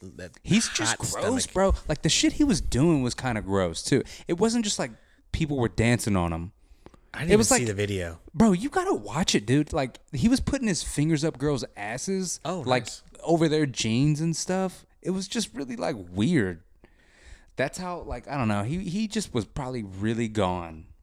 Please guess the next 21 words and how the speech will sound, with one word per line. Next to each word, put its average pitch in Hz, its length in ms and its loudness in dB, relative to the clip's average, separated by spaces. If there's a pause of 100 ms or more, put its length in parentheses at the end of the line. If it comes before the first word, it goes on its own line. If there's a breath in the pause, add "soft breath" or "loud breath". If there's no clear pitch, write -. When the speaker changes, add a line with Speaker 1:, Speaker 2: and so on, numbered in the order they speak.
(1000 soft breath)
Speaker 2:
Because 123 460 -2
to, 131 240 -4
like, 113 240 0
carry 135 280 0
on 131 180 0
with 120 100 -4
that 110 180 -4
behavior 98 640 -4
and 95 280 -2
not 95 260 -6
assume 104 640 -4
that 92 220 -8
someone's 110 480 -2
got 98 220 -8
their 95 100 -2
fucking 98 360 -4
phone 90 260 -2
out, 80 240 -8 (600)
while 98 160 2
you're, 92 220 -2
like, 87 360 -4